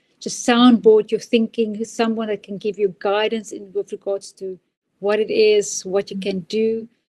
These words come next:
And then the last is figure out what would it means for you in your organization, where you are.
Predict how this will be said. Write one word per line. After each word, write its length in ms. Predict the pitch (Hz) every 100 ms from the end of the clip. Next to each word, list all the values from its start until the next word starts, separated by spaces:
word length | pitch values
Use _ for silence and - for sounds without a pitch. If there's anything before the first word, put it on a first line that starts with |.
| _ _ -
And 120 | 196
then 180 | 208 202
the 100 | 208
last 640 | 202 202 220 233 - -
is 380 | - 202 190 - _ _ _ _ -
figure 420 | - - 302 320
out 200 | 269 247
what 260 | 190 214 -
would 100 | 226
it 120 | 220
means 500 | 180 202 208 202 196
for 160 | - 196
you 560 | 175 196 196 180 220 214
in 140 | 202
your 120 | 196
organization, 640 | 190 185 175 165 165 - 165
where 140 | 175 208
you 220 | 196 202
are. 200 | 190